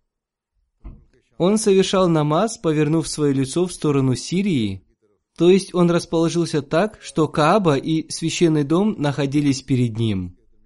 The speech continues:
Он стоял между чёрным камнем и йеменской стоянкой, которая находится в южном углу Каабы.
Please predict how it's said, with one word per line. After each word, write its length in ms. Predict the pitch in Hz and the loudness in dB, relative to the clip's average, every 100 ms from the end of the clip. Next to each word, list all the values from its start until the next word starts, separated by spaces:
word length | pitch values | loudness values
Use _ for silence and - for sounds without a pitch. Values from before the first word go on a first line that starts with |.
| _ 107 107 113 _ 98 _ _ _ _ _ _ _ - | _ _ _ _ _ _ _ _ _ _ _ _ _ -4
Он 160 | 185 214 | 0 0
стоял 420 | 214 196 208 196 | 2 2 2 4
между 320 | 180 165 147 | 4 2 -2
чёрным 420 | 135 170 147 143 | -2 0 2 0
камнем 480 | 131 147 180 196 135 | -2 -2 0 0 -2
и 120 | 131 | -2
йеменской 800 | 151 143 131 156 147 135 131 143 | -2 -2 0 0 0 0 -2 -4
стоянкой, 840 | 127 - 131 127 180 190 123 98 - _ _ | -4 -2 -2 0 -2 -2 -4 -6 -10 _ _
которая 480 | - 151 165 156 147 | -8 -4 0 2 2
находится 640 | 131 127 139 160 160 - | 2 -2 -2 -4 -4 -4
в 60 | 131 | -4
южном 460 | 120 156 135 131 131 | -2 -2 0 -2 -2
углу 380 | 127 113 139 | -6 -2 -4
Каабы. 720 | 143 135 120 113 95 95 87 | -2 0 0 0 -4 -8 -10